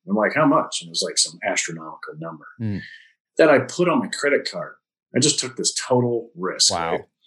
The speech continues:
Speaker 1: I didn't have a contract with the journal, nothing, right? And so it took about six months or however long, I don't remember. And, uh, and I was already into retirement mode. And I called that guy up. I said, "Hey, uh,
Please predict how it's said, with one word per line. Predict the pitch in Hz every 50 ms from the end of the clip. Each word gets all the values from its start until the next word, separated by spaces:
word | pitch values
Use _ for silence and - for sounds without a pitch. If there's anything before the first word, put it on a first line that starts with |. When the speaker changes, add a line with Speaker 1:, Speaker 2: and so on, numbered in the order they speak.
| _ - - - - - _ _ _ _ _ _ - -
Speaker 1:
I | 127 151
didn't | 160 156 156
have | 156 156
a | 156
contract | - - 135 123 127 120 117 - 123 117 117 113 113 113 - 110
with | 101
the | - 101
journal, | 101 104 101 101 101 101 101 101 101 104
nothing, | 98 90 - - - _ _ _ _ _ -
right? | - 80 76 76 - _ _ _ _ _ -
And | 85 82
so | - - 98 92 90 87 87 85 85 - _ _ _ - - - _ _ _ _ _
it | -
took | - 156 151
about | 127 131 120 113 -
six | - 127 117 - -
months | 104 98 101 104 104 - -
or | 95
however | 110 107 101 95
long, | 90 92 90 92 90 87
I | 90
don't | 87 82
remember. | 78 80 85 82 85 85 - - _ _ _ _ _ -
And, | 92 87 85
uh, | 82 82 82 82 80 80 - - _ _ _ _ _ _ _ _ _ _ -
and | 107 98
I | 98 98
was | 98 92 104
already | 104 101 101 98 92 95
into | 95 92 - 95
retirement | 90 85 - - 110 101 92 90 90 80 85
mode. | 87 85 82 82 85 82 85 - _ _ -
And | 90 87
I |
called | 87 - - 113 113 107
that | 107 104 -
guy | 101 98 98 95 92
up. | 92 92 - 87
I |
said, | - - - 101 92 -
"Hey, | 123 123 127 113
uh, | 95 87 85 82 82